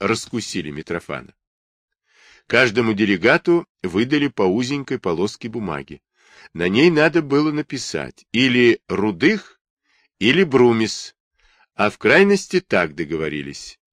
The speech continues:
или букву «Р», или букву «Б». Васька Ершов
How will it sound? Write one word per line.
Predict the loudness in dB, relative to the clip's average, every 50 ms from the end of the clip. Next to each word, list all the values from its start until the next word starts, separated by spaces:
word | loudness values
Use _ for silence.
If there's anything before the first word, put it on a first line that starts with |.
| _ _ _ _ _
или | 0 2 4 4 4
букву | 4 2 0 0 -2 _ -4 0 2 2 2 2 0 _
«Р», | 2 4 4 4 4 2 -2 _ _ _ _ _ _
или | -2 0 2 2 0
букву | 0 0 -2 -4 -4 -6 _ -6 -6 -4 -6 -6 -10
«Б». | -18 -16 -8 -6 -6 -6 -6 -8 -12 _ _ _ _ _ _ _ _ _ _ _ _ _ _ _ _ _ _ _ _ _ _ _ _ _ _
Васька | 0 2 2 2 0 -2 2 4
Ершов | 4 4 4 2 2 4 4 4 4 2 -2 -12 -20